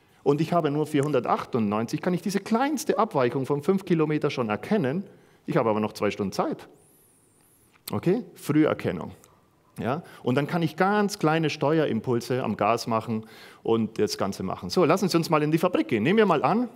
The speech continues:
ähm, ich habe eine Rüstzeit von fünfundneunzig Minuten, mein Ziel ist sechs Minuten. Und dafür habe ich mir vorgenommen, sechzig Arbeitstage.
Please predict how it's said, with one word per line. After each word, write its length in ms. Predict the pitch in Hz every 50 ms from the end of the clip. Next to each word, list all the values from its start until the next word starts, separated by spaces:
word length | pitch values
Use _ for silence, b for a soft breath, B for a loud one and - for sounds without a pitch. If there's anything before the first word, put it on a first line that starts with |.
| B B B B B B B B B
ähm, 200 | - 139 143 151
ich 180 | - 165 - -
habe 340 | 175 180 175 185 180 - -
eine 220 | 147 156 147 135
Rüstzeit 360 | 147 185 196 - - 170 160
von 160 | 147 151 143 135
fünfundneunzig 640 | 175 196 185 - 156 147 147 160 156 - 160 -
Minuten, 420 | 147 139 151 180 214 220 214 202 185
mein 180 | 156 135 139
Ziel 200 | - - 180 165
ist 200 | 143 139 - -
sechs 280 | - 143 135 - - -
Minuten. 500 | 139 131 135 139 143 143 139 - - 85 -
Und 160 | 127 127 127
dafür 300 | 160 151 151 165 175 165
habe 140 | 165 170 165
ich 100 | 170 165
mir 120 | 156 139 135
vorgenommen, 580 | - 170 175 180 170 160 151 151 151 151 143
sechzig 400 | 143 - 147 135 - - 139 -
Arbeitstage. 680 | - 156 - 110 107 - - - 95 92 92 92 92